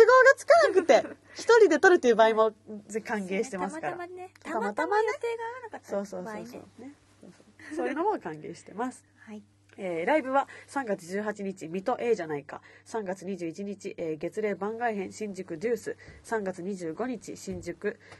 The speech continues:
Speaker 1: ケーアンドエムミュージックなどでも行いますので、ぜひいらしてください。詳細はTwitter、アットパイパイデカミ、公式ホームページ、パイパイデカミドットコムをご覧ください。
Speaker 2: はい。それで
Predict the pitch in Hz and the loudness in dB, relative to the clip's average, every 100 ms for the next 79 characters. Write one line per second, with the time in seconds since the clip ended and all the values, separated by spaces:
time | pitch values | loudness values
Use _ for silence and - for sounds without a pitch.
0 | _ 220 214 208 190 170 165 269 185 - | _ -4 -2 -2 -4 -6 -6 -6 -6 -12
1 | - - - _ - 147 131 135 - - | -14 -16 -18 _ -18 -16 -12 -12 -12 -14
2 | 147 147 143 143 180 233 247 165 - 160 | -16 -12 -12 -12 -12 -8 -6 -6 -10 -16
3 | 143 - _ - 160 147 156 185 190 - | -16 -20 _ -16 -14 -14 -14 -8 -6 -6
4 | - - - 339 349 311 302 - 277 _ | -8 -20 -4 -2 0 0 0 -2 -10 _
5 | 233 190 196 202 190 190 180 151 165 226 | 0 0 -4 -6 -4 -4 -4 -8 -6 -8
6 | 285 - 208 202 - 196 190 180 175 165 | -8 -8 -8 -8 -8 -10 -8 -10 -10 -10
7 | 151 - 277 - 170 165 165 156 180 269 | -8 -4 -4 -4 -8 -8 -10 -8 -6 -2
8 | 403 359 170 175 160 151 151 254 269 _ | 0 0 0 -4 -6 -10 -8 -6 -6 _
9 | _ _ _ _ _ _ _ - 370 453 | _ _ _ _ _ _ _ -16 -10 -8
10 | 494 - _ _ _ _ _ _ _ _ | -8 -12 _ _ _ _ _ _ _ _
11 | _ - 330 370 | _ -16 -8 -6